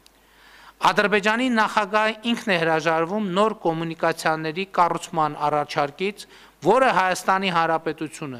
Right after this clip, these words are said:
գրավոր ձևակերպել և Ադրբեջանին է փոխանցել դեռևս երկու հազար քսանմեկ թվականի դեկտեմբերին։ Ընդ որում, մենք պատրաստվում ենք առաջիկայում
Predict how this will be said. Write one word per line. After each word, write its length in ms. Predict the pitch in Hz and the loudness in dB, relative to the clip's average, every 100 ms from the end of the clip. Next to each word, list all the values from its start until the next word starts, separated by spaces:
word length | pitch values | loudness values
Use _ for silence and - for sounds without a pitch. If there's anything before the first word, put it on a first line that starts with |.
| 113 | -8
գրավոր 540 | 120 170 185 196 196 | 0 2 2 2 0
ձևակերպել 840 | 127 156 156 156 165 156 156 208 214 - - _ 147 | 0 0 0 -2 -2 -4 -4 -4 -6 -12 -20 _ 0
և 280 | 180 196 - | 0 0 -2
Ադրբեջանին 840 | 180 180 180 170 180 180 190 202 | 0 2 0 0 0 0 -2 -2
է 80 | 175 | -4
փոխանցել 680 | - 160 170 175 170 208 214 - - - | 0 0 2 0 0 -4 -4 -10 -20 -4
դեռևս 560 | 143 180 202 214 214 - | 0 2 2 0 -2 0
երկու 320 | 165 160 156 | 0 0 -2
հազար 220 | 151 185 | 0 -2
քսանմեկ 480 | - 165 151 175 - | -2 -4 -4 -6 -8
թվականի 600 | 147 139 135 139 143 156 175 - | -10 -8 -8 -8 -8 -10 -14 -10
դեկտեմբերին։ 800 | 151 147 143 131 127 117 107 _ _ _ _ - - - - - | -8 -6 -6 -8 -8 -12 -16 _ _ _ _ -20 -20 -20 -12 0
Ընդ 240 | 196 220 | 2 2
որում, 400 | 208 196 190 214 | 2 4 4 2
մենք 220 | 190 190 180 | 0 -2 0
պատրաստվում 720 | 214 202 202 190 - 208 160 | 0 2 0 -2 -4 -4 -4
ենք 140 | 139 160 | -2 0
առաջիկայում 800 | 160 160 - - 156 196 226 | 0 -2 -6 -2 -2 -2 -4